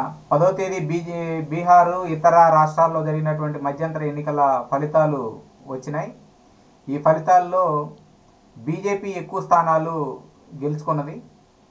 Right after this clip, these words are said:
కానీ బీజేపీ గెలిచినటువంటి స్థానాల్లో బీజేపీకి వచ్చినటువంటి ఓట్ల కన్నా కూడా ప్రత్యర్థి పార్టీలకు వచ్చినటువంటి ఓట్లే ఎక్కువ పర్సెంట్,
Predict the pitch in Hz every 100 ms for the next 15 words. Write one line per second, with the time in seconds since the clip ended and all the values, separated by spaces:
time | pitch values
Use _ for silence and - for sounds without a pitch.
0 | _ - 160 190 147 170 208 220 220 220
1 | 208 185 185 - 196 185 185 180 170 160
2 | 170 165 165 160 165 170 147 156 175 165
3 | 175 165 156 151 156 151 151 151 151 131
4 | 135 156 147 139 131 127 113 131 117 _
5 | _ _ _ _ _ _ _ _ _ -
6 | 160 156 226 220 - 196 190 196 175 185
7 | 156 175 170 170 170 160 170 156 202 190
8 | 156 190 190 170 160 160